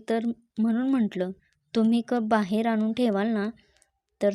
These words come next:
"तुम्हाला बाहेर यायचं नसेल तर राहू दे, मी नंतर येऊन घेऊन जाईन."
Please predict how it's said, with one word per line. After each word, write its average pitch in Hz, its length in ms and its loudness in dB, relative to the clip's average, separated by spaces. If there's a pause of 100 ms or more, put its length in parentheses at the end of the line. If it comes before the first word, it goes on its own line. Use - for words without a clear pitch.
"तुम्हाला 214 380 0
बाहेर 214 400 0
यायचं 220 340 -2
नसेल 220 440 -4
तर 247 120 -2
राहू 233 260 0
दे, 190 300 -2
मी 208 180 -2
नंतर 226 420 0
येऊन 233 320 0
घेऊन 233 320 2
जाईन." 190 340 0